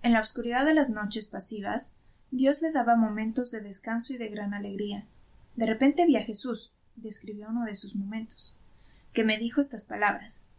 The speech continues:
"Ahora sé que no me amas por las gracias ni los dones, sino porque mi voluntad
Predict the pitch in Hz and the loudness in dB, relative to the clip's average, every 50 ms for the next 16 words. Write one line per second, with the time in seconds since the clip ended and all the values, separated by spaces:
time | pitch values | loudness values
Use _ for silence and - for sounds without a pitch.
0 | - - - - 240 226 233 269 285 285 302 294 - 294 294 285 277 254 226 214 | -20 -18 -4 0 2 4 4 4 2 2 0 -2 -4 -2 0 2 2 2 2 2
1 | 220 220 233 - - 220 208 202 202 190 202 196 202 202 202 254 247 240 202 190 | 2 0 -2 -2 -4 -6 -10 -8 -8 -8 -8 -8 -4 -2 -2 -2 -2 -4 -6 -4
2 | 190 190 190 - 240 247 233 214 202 202 - - - - - - - - - - | -6 -4 -4 -2 0 2 0 0 0 -2 -4 -4 -4 -14 -20 -20 -20 -8 -2 -2
3 | - 233 226 220 214 214 220 214 - 220 214 214 208 208 208 208 214 208 - 262 | -2 -2 -2 -6 -6 -8 -8 -8 -8 -10 -10 -10 -10 -10 -10 -8 -8 -6 -2 0
4 | 269 311 | 0 0